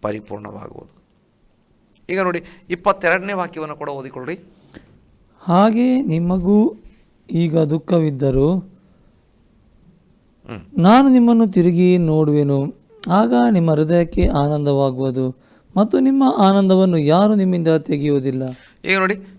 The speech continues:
Speaker 1: ಈಗ ನಿಮಗೆ ದುಃಖ ಉಂಟು. ಶಿಷ್-, ಯೇಸು ಸ್ವಾಮಿ ಶಿಷ್ಯರಿಗೆ ನೇರವಾಗಿ ಹೇಳ್ತಾ ಇದ್ದಾರೆ. ಅವರಿಗೆ ಅಷ್ಟು ಅರ್ಥ ಆಗಲಿಲ್ಲ, ಆದರೂ ಕೂಡ ದುಃಖ ಆಯಿತು. ಯಾಕಂತ ಹೇಳಿದರೆ, "ನಾನು ಸಾಯ್ತೇನೆ,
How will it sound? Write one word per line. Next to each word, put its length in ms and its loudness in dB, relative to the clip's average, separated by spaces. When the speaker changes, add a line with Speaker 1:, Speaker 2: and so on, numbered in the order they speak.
Speaker 1:
ಈಗ 180 -6
ನಿಮಗೆ 360 -8
ದುಃಖ 200 -10
ಉಂಟು. 480 -12
ಶಿಷ್-, 360 -12
ಯೇಸು 220 -12
ಸ್ವಾಮಿ 460 -10
ಶಿಷ್ಯರಿಗೆ 460 -8
ನೇರವಾಗಿ 680 -6
ಹೇಳ್ತಾ 280 -2
ಇದ್ದಾರೆ. 180 -4
ಅವರಿಗೆ 240 -6
ಅಷ್ಟು 220 -8
ಅರ್ಥ 220 -4
ಆಗಲಿಲ್ಲ, 340 -2
ಆದರೂ 220 -2
ಕೂಡ 160 -10
ದುಃಖ 260 -10
ಆಯಿತು. 260 -4
ಯಾಕಂತ 320 -8
ಹೇಳಿದರೆ, 260 -8
"ನಾನು 240 -10
ಸಾಯ್ತೇನೆ, 640 -8